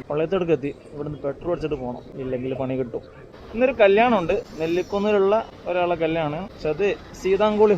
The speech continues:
ഹാളിൽ വെച്ചിട്ടാണ്. ഇനിയിപ്പോ അങ്ങോട്ട് പോയിക്കൊണ്ടിരിക്കുകയാണ്. കൂടെ വരാൻ ആരെങ്കിലും കിട്ടുമോന്ന് കുറേ നോക്കി, പക്ഷെ ആരുമില്ല. Already എല്ലാവരും പോയി കഴിഞ്ഞു. പിന്നെ വരേണ്ട കുറച്ച് ആൾക്കാർക്കൊക്കെ ഇന്ന് ക്ലാസ് ഉണ്ട്,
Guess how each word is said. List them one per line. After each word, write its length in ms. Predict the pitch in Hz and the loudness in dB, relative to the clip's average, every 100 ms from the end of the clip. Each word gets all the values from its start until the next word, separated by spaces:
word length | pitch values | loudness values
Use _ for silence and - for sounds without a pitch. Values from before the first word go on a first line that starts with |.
| 143 | 2
ഹാളിൽ 340 | 170 196 196 | 2 4 4
വെച്ചിട്ടാണ്. 380 | 190 139 139 120 - - - - - - - | 2 0 -4 -6 -8 -10 -10 -10 -8 -6 -6
ഇനിയിപ്പോ 260 | - 156 165 143 - - | -4 -2 -4 -4 -10 -8
അങ്ങോട്ട് 380 | 208 208 214 196 185 | -6 0 0 2 0
പോയിക്കൊണ്ടിരിക്കുകയാണ്. 720 | 170 180 175 185 175 - 143 127 180 | 2 2 4 0 0 0 -2 0 6
കൂടെ 240 | 202 240 | 10 10
വരാൻ 200 | 240 240 233 | 10 10 10
ആരെങ്കിലും 360 | 226 233 254 233 | 10 8 8 8
കിട്ടുമോന്ന് 400 | 240 - 240 240 220 | 6 8 8 8 6
കുറേ 200 | 226 240 285 233 | 8 10 10 8
നോക്കി, 280 | 196 160 151 - | 6 2 -2 -4
പക്ഷെ 220 | 151 165 185 180 | -2 4 6 8
ആരുമില്ല. 380 | 208 226 220 175 143 - - - 170 | 10 12 12 10 4 2 -10 0 2
Already 340 | 196 240 262 262 | 6 10 10 10
എല്ലാവരും 280 | 240 247 226 | 10 8 10
പോയി 160 | 226 220 214 | 10 10 10
കഴിഞ്ഞു. 280 | 196 180 196 - - - - - 190 | 6 4 0 -4 -8 -8 -8 -6 0
പിന്നെ 160 | 202 214 | 4 8
വരേണ്ട 220 | 214 214 233 | 8 10 8
കുറച്ച് 200 | 226 233 233 | 8 8 6
ആൾക്കാർക്കൊക്കെ 440 | 220 220 220 214 | 8 6 8 6
ഇന്ന് 100 | 208 208 | 4 4
ക്ലാസ് 280 | 196 196 196 196 | 6 6 4 0
ഉണ്ട്, 160 | 175 | 2